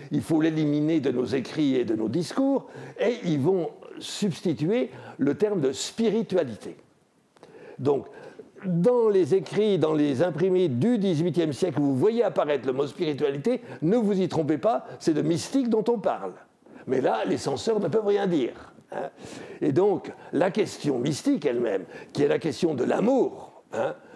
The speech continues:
de l'amour pur, comme il dit si bien à l'époque, hein, de l'amour radical dans ses exigences, eh bien, ça va émigrer, euh, parce que c'est pas parce que vous condamnez une, une doctrine que vous éliminez la question.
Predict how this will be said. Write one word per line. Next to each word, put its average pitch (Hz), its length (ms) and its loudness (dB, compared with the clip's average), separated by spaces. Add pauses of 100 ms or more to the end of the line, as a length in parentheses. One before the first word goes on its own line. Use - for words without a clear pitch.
(120)
de 131 120 2
l'amour 165 560 2
pur, 226 440 2
comme 123 180 -2
il 117 100 -4
dit 123 120 -2
si 202 180 -2
bien 196 160 2
à 196 40 0
l'époque, 196 360 2 (260)
hein, 160 180 0
de 139 120 0
l'amour 143 460 2
radical 156 920 2 (220)
dans 151 160 2
ses 135 220 0
exigences, 131 720 0 (220)
eh 165 80 2
bien, 185 320 2 (640)
ça - 200 0
va 156 220 2
émigrer, 180 720 4 (220)
euh, - 120 0
parce 196 200 -2
que 220 80 2
c'est 190 140 0
pas 180 140 2
parce 156 200 -2
que 175 80 2
vous 147 160 2
condamnez 165 720 2
une, 165 280 -2
une 123 180 0
doctrine 208 560 0 (280)
que 156 100 0
vous 127 200 2
éliminez 120 380 2
la 175 100 2
question. - 460 -4